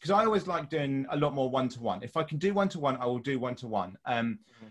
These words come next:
Speaker 1: I've had classes, I had class a, a few years ago where it was, it was me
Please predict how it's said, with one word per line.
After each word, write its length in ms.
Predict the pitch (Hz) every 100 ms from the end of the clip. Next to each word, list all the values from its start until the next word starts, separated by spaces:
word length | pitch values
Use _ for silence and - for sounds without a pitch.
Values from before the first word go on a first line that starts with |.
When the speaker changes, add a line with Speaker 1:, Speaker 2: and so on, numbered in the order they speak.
| _ 151
Speaker 1:
I've 120 | 151
had 300 | 175 165 -
classes, 640 | - 165 160 160 143 120
I 100 | -
had 220 | 143 147 156
class 360 | 151 147 - 120 - _
a, 60 | 135
a 40 | 117
few 580 | - - - - 147 143
years 220 | 139 120
ago 240 | 120 117
where 140 | 120 123
it 80 | 120
was, 280 | 117 - - _ _ _ -
it 100 | 143
was 140 | 135
me 580 | 147 180 170 95 117 147